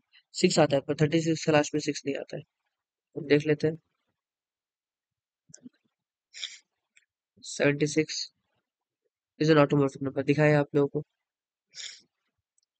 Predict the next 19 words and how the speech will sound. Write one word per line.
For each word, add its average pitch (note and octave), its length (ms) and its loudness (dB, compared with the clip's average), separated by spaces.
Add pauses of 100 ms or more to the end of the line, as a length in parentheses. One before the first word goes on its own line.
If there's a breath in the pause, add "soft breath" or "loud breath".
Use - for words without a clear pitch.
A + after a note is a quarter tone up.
(140)
सिक्स D#3+ 340 -2
देख D#3 220 0
लेते D3+ 220 -2
हैं, D#3 80 -4 (880)
सिर्फ D3+ 340 -2
और D3 80 -2
सिर्फ D3 200 -6
सिक्स - 440 -18 (1900)
is C#3+ 80 -6
an C#3+ 80 2
automorphic C#3 520 -4
number। C#3+ 440 -10 (1300)
ट्वेंटी C#3 280 -2
फ़ाइव D#3 240 2
देख D#3 200 2
लेते D3+ 220 0
हैं, D#3 80 -4 (540)
नहीं D3 220 4
आएगा C3+ 300 -2